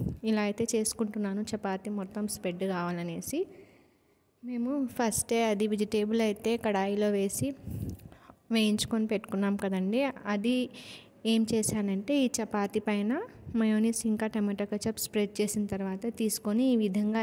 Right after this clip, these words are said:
అయితే నేను స్పూన్తో తీసుకొని అయితే చపాతీ పైన ఇలా అయితే వేసుకున్నానండి. మేమైతే చీజ్ కూడా వేసుకున్నామండి పైన. ఆ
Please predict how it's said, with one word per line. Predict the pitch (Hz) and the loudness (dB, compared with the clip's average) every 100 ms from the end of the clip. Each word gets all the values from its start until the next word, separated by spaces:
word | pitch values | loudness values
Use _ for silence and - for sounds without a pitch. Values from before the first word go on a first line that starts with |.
| 208 | 0
అయితే | 208 220 | -2 -2
నేను | 208 220 415 - - - - - _ - - - | 0 0 -2 -8 -20 -20 -20 -20 _ -20 -12 -8
స్పూన్తో | - 247 233 233 233 | -4 0 0 0 -2
తీసుకొని | 220 - 208 | -2 -2 -2
అయితే | 202 254 247 | 0 0 -2
చపాతీ | 214 202 - | 0 -2 -2
పైన | 208 214 226 | -2 2 2
ఇలా | 208 190 | 2 0
అయితే | - 220 | 2 4
వేసుకున్నానండి. | 196 196 - 202 196 180 175 202 359 - - - - - _ - - 214 | 4 2 2 2 2 0 -2 -2 -4 -8 -20 -20 -20 -20 _ -20 -10 -2
మేమైతే | 226 220 214 240 330 - - - - - | 2 2 0 0 -2 -2 -14 -16 -8 0
చీజ్ | 247 240 - | 4 4 2
కూడా | 254 247 240 | 4 4 4
వేసుకున్నామండి | 226 - 220 214 208 202 202 311 - - - - 143 - - - - - - - | 4 2 2 4 4 4 4 2 0 -6 -2 2 0 -2 -14 -20 -20 -20 -12 -2
పైన. | 214 214 220 269 359 - - - - - - - - - _ _ _ | 2 4 4 4 0 -8 -20 -20 -20 -20 -20 -20 -20 -20 _ _ _
ఆ | - | -2